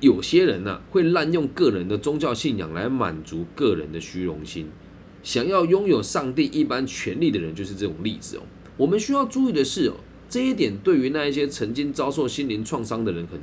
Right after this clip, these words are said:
重要，因为这些人很容易远离人群，一心只想与上帝对话。你看这句话讲得多重，你跟我说什么你信教很虔诚，就只是为了逃避现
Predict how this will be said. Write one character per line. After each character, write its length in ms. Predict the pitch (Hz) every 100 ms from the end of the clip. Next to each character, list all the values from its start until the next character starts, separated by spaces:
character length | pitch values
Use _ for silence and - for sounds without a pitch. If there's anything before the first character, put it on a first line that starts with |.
| 73
重 220 | 98 82
要， 180 | 85 - - - -
因 140 | 190
为 120 | 202
这 180 | 139 165
些 140 | 139
人 200 | 127 104
很 180 | 95 85
容 180 | 85 127
易 160 | 135 110
远 200 | 113 82 76
离 200 | 76 78
人 340 | 80 87 85 113
群， 260 | 107 - - 107 - - - - -
一 100 | 185
心 240 | 165 180
只 180 | 175 147
想 240 | 143 135
与 140 | 113 87
上 300 | - 151 110 87
帝 220 | - 104 85
对 220 | 113 90
话。 240 | 73 104 -
你 80 | 113
看 140 | 143
这 80 | 147
句 100 | 143
话 100 | 147
讲 180 | 117 87
得 80 |
多 240 | 90 85 87
重， 240 | - 127 - - - - - - -
你 100 | 123
跟 140 | 196
我 100 | 165
说 140 | 170
什 100 | 160
么 60 | 123
你 120 | 120
信 300 | 110 190 143
教 220 | 175 147
很 180 | 120 104
虔 220 | 101 123
诚， 160 | 135 92
就 80 | 131
只 80 | 117
是 60 |
为 160 | 135 123
了 40 |
逃 140 | 107 101
避 140 | 131
现 120 | 113